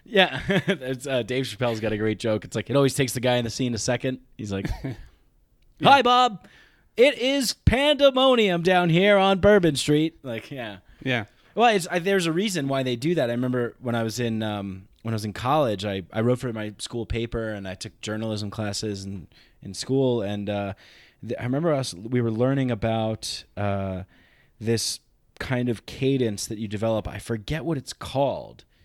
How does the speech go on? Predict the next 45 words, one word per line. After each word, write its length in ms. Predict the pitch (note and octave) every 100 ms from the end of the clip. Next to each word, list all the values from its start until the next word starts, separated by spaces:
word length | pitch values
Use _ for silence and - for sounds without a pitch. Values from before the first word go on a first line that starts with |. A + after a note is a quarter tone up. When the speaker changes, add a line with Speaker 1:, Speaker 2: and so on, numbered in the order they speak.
| _ _ -
Speaker 1:
If 60 |
someone 260 | - B2 B2
out 160 | A#2
there 180 | A#2 A2
knows, 260 | G2+ G#2+ F#2+
Speaker 2:
It 60 | A2+
has 100 | A2
a 40 |
Speaker 1:
please 220 | G#2+ G#2+
let 120 | A2 G#2+
Speaker 2:
name, 20 |
Speaker 1:
me 60 | G2+
Speaker 2:
huh? 60 |
Speaker 1:
know. 200 | G2 G#2
It 60 | F#2+
has 200 | B2 D#3
a 40 |
name, 600 | C3+ B2 B2 A2+ F2+ B1 E2+
Speaker 2:
Huh. 140 | C3+ A2 - -
Speaker 1:
but 120 | A#2+
it's, 260 | A#2+ - -
es-, 200 | A#2+ G#2+
essentially, 560 | G#2 - C#3+ C#3 C#3 B2+
it's 140 | A2+ -
just 240 | B2+ -
a 40 |
kind 240 | - C3 A#2
of 80 | G2
u-, 260 | G2+ A#2+ C3
like, 220 | G#2+ G2+ _
make 280 | A2+ A#2 B2 -
everything 680 | B2+ D3+ C#3 C#3+ C3+ C3 A#2 _ _ _ _ _
one 640 | G2+ G#2+ A#2+ B2+ C3 C3+
Speaker 2:
Oh. 920 | A2+ A2+ A#2 A#2+ A#2+ A#2+ A#2 A#2 A2+ A2+
Speaker 1:
unified 640 | B2+ D3 D3 - C#3 C3
thing. 360 | - C3 B2+ A#2+
So 160 | -
no 100 | A#2
matter 220 | A#2 A2+
where 320 | A2 B2 C#3+ D3+
you 260 | D3 C#3+
are 220 | C#3 C3+
in 80 | B2+
the 80 | A#2
country, 640 | - D#3 D3+ A#2+ G2+ F#2+